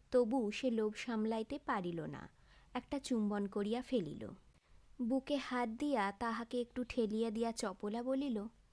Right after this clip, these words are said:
"কি হল?" চপলার কাছে ক্ষেত্রের কোনো কথাই গোপন ছিল না, বরং কেমন করিয়া কাহার নিকট হইতে টাকা ঠকাইয়া লইল, কাহাকে মাতাল করিয়া পকেট বুক হইতে নোট চুরি করিল,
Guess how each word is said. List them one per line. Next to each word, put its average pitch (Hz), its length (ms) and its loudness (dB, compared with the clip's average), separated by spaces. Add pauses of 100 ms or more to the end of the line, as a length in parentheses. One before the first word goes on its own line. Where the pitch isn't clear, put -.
(240)
"কি 370 140 2
হল?" 220 440 4 (1200)
চপলার 220 600 -4
কাছে 320 320 -6
ক্ষেত্রের 262 520 -2
কোনো 262 340 2
কথাই 233 460 -2
গোপন 180 380 0
ছিল 185 300 -4
না, - 260 -10 (460)
বরং 226 480 4
কেমন 226 360 2
করিয়া 262 400 2
কাহার 214 420 -2
নিকট 247 420 0
হইতে 262 240 0
টাকা - 480 -4
ঠকাইয়া 214 560 -4
লইল, 247 440 0 (400)
কাহাকে 269 400 0
মাতাল 214 480 -2
করিয়া 233 520 0 (120)
পকেট 220 380 -4
বুক 233 300 -4
হইতে 254 520 -4 (440)
নোট 240 360 2
চুরি 277 240 -2
করিল, 220 480 -2